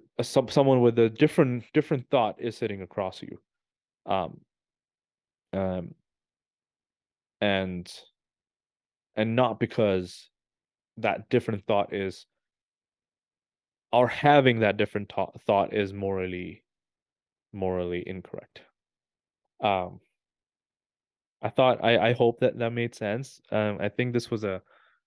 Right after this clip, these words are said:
a pretty solid discussion towards the end. Even the cricket discussion, I mean, you gotta agree. I mean, I had some solid, uh, valid points in there. So, you know, feel free to disagree,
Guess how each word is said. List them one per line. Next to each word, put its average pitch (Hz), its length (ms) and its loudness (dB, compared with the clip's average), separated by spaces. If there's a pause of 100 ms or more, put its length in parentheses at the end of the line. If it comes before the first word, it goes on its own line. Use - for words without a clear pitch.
(500)
a - 60 -14
pretty 127 220 2
solid 98 600 2 (280)
discussion - 520 -10
towards 90 320 -8
the - 160 -14
end. 78 220 -18 (720)
Even 226 220 2
the 202 80 4
cricket - 300 4
discussion, - 420 -4
I 85 40 -2
mean, 92 120 -4
you 95 40 -6
gotta 101 180 0
agree. 85 340 -8
I - 20 -14
mean, 90 160 -12
I 87 220 -8
had 110 120 -4
some 98 120 -8
solid, 87 340 -2 (100)
uh, 95 140 -10 (200)
valid 90 300 0
points 87 320 -4
in 69 80 -8
there. 71 280 -6
So, 85 300 -2 (520)
you 107 80 -4
know, 92 140 2
feel 156 200 8
free 170 180 8
to 147 80 8
disagree, 120 600 2